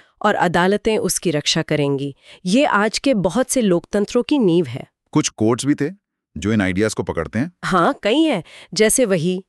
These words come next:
Speaker 1: निबंध फिफ्टी वन से, यदि मनुष्य देवता होते तो किसी सरकार की आवश्यकता नहीं होती। ये बताता है कि हमें सरकार और control क्यों चाहिए।
Speaker 2: और, अ,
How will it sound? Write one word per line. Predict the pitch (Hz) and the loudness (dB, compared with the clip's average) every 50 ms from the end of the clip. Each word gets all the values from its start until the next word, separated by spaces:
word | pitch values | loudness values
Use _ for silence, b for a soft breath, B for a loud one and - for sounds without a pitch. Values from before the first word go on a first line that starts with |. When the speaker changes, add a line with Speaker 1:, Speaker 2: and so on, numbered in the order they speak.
| _ _ - | _ _ 0
Speaker 1:
निबंध | 202 196 190 190 196 190 185 | 0 2 2 2 2 2 0
फिफ्टी | - - 180 - - 185 175 | 0 -2 -4 -2 0 0 0
वन | 156 156 147 143 | 2 2 0 0
से, | - - 254 339 - _ _ _ _ _ - | 0 0 -2 -2 -4 _ _ _ _ _ -2
यदि | 175 202 233 233 302 330 | 2 2 4 4 4 4
मनुष्य | 311 254 220 220 233 226 - - 240 185 | 4 4 4 2 2 2 2 0 0 0
देवता | 147 - 160 156 - - 220 | 0 0 0 0 0 -2 -2
होते | 214 160 165 156 - - 233 302 B B B B B | 0 0 0 0 0 0 -2 -2 B B B B B
तो | - 285 | -4 -2
किसी | - - 294 - - 339 | 0 0 0 0 2 0
सरकार | - - 269 214 - - 180 180 175 | 2 2 0 0 0 0 0 -2 0
की | - 220 | 0 0
आवश्यकता | 196 160 156 160 - - 165 - - - 156 | 0 0 0 0 0 -2 -4 -4 -2 -2 0
नहीं | 156 151 143 143 147 139 | 0 2 2 0 0 0
होती। | 139 135 - - 135 - - b b b b b b | -2 -4 -4 -6 -10 -10 -12 b b b b b b
ये | 185 247 294 | 0 2 2
बताता | 254 269 - 208 170 160 - - 165 | 2 2 2 2 0 0 0 0 0
है | 170 220 277 | 2 0 0
कि | - - | 0 0
हमें | 285 254 285 294 311 | 0 2 2 2 2
सरकार | - - - 202 175 - - 185 208 277 - | 2 2 0 0 0 0 0 0 2 0 0
और | - - 254 233 | 0 0 -2 0
control | - - 190 185 - - 254 285 262 - | 0 0 0 0 2 2 2 2 0 0
क्यों | - - 262 302 | 0 0 0 0
चाहिए। | - - 202 156 147 143 143 - 175 _ _ _ _ - | 0 0 -2 0 0 -2 -4 -4 -6 _ _ _ _ -6
Speaker 2:
और, | 87 90 95 98 92 90 95 | -4 -2 0 0 0 0 2
अ, | 95 95 95 95 92 80 | 2 2 2 0 -2 -4